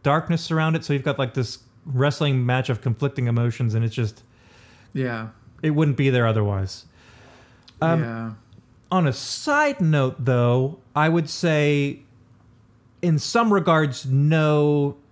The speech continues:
Speaker 1: um, to whether I like a s-, a song or art more because an artist has passed. And I'll give a specific example about that.
Speaker 2: Okay.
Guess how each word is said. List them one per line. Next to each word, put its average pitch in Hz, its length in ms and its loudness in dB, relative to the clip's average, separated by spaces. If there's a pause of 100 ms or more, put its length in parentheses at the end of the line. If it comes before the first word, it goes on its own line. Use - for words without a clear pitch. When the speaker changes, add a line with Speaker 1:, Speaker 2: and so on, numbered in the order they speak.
(140)
Speaker 1:
um, 120 540 0 (300)
to 131 460 0
whether 139 600 0 (120)
I 135 120 2
like 135 220 2
a - 20 -2
s-, - 280 -6 (100)
a 120 100 0
song 127 540 0
or 123 380 0
art 127 240 0
more 135 400 4
because 117 400 0
an 135 140 -2
artist 117 300 0
has 110 100 -4
passed. 120 500 -4 (180)
And 139 200 -2
I'll 143 140 0
give 147 180 0
a 123 160 0 (260)
specific 190 540 -2
example 123 400 0
about 113 260 -6
that. - 220 -12 (440)
Speaker 2:
Okay. 160 200 -4